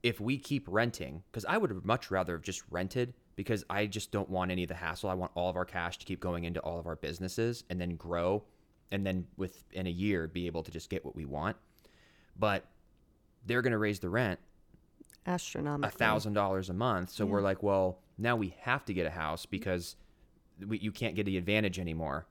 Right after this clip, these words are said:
Speaker 1: of low rent." And there's
Speaker 2: No.
Speaker 1: no rent control. In California, that's one cool thing. If you stay in your, if you would have gotten an apartment in two thousand fifteen and you never left, they could raise it, like, fifty bucks a month each year. That's it.
Speaker 2: Right.
Speaker 1: But in Florida, they can just go, "It's now eight thousand a month.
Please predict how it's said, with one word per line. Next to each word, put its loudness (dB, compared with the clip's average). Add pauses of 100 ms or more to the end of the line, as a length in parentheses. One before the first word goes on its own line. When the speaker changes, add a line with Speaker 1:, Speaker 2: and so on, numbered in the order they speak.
Speaker 1:
of -2
low 4
rent." -4 (720)
And 4
there's 6
Speaker 2:
No. 6
Speaker 1:
no 6
rent 4
control. -4
In -2
California, 0
that's -4
one 0
cool -2
thing. -2 (460)
If -4
you 4
stay 2
in 0
your, 0
if -6
you 4
would 4
have 4
gotten 2
an -2
apartment 2
in -4
two -2
thousand 0
fifteen -2 (380)
and -2
you 0
never 2
left, 2
they 0
could -2
raise 2
it, -6
like, -6
fifty -2
bucks 0
a -2
month -2
each -8
year. -4
That's -6
it. -6 (160)
Speaker 2:
Right. -6
Speaker 1:
But -2
in -6
Florida, 2 (380)
they 2
can -2
just -2
go, 4 (120)
"It's 2
now 2
eight 4
thousand 0
a 2
month. -2